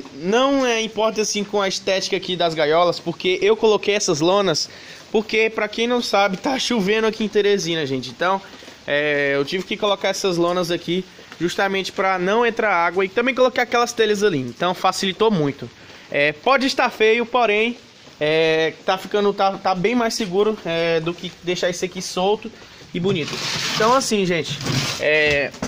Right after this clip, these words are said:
hoje pra quem não sabe, o nosso canal vai completar os três mil inscritos. Para falar a verdade, eu não ia gravar esse vídeo, só que de repente, quando eu fui ver,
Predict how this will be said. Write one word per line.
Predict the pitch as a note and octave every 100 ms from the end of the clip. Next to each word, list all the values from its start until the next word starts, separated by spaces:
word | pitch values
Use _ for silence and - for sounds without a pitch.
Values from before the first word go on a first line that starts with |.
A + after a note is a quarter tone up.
| -
hoje | G3+ A3+
pra | A3
quem | G#3+ A3+
não | G3+
sabe, | - F3+ F#3+ D#3+
o | D#3+
nosso | E3+ F#3
canal | F#3+ E3+
vai | E3+ E3+
completar | E3+ E3+ D#3 D#3 E3
os | D#3+
três | F3+ F#3
mil | F#3+ G3
inscritos. | F#3 - D3+ - A2+ - - - - -
Para | F#3 G#3
falar | G#3
a | G3
verdade, | G3+ F3+ F#3 F#3
eu |
não | F3 F#3+ A#3
ia | G#3+
gravar | G3 G#3 F#3+ G3
esse | F#3+
vídeo, | E3+ C#3+ A#2 A#2+ - -
só | - F3+ F#3+
que | - G3+ G3 F#3+ F#3 F3+ - - - - -
de | F#3
repente, | G#3 G#3 G3+ G#3+ -
quando | G3+
eu | G3
fui | - A3
ver, | F3+ F#3